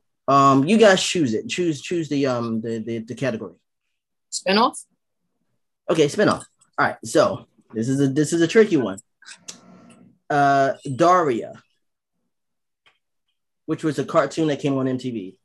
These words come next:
Speaker 1: It's called Daria. She had on glasses, and she was
Speaker 2: Oh,
Speaker 1: like, uh,
Speaker 2: Daria.
Speaker 1: yeah, yeah, Daria.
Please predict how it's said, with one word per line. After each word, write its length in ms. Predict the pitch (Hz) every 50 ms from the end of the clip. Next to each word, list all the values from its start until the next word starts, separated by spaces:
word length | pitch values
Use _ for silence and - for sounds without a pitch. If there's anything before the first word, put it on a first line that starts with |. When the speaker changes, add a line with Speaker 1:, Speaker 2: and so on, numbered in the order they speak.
| _
Speaker 1:
It's 120 | - 123 -
called 200 | - 135 123 117
Daria. 320 | 131 131 135 139 135 135
She 160 | 131 - - - -
had 200 | 139 135 123 117
on 120 | 117 117
glasses, 760 | 113 127 135 139 143 143 - - 147 147 143 139 - - _ _ _ _ _ _ _
and 80 | - 113
she 80 | 123 139
was 80 | 127
Speaker 2:
Oh, 60 | -
Speaker 1:
like, 180 | 175 - 117 -
uh, 20 | - - - -
Speaker 2:
Daria. 260 | - 165 151 139 127 127 - - - - - _ _ _ _
Speaker 1:
yeah, 220 | 131 151 147 131
yeah, 180 | 123 127 127 120
Daria. 480 | 113 127 123 117 110 101 92 85 -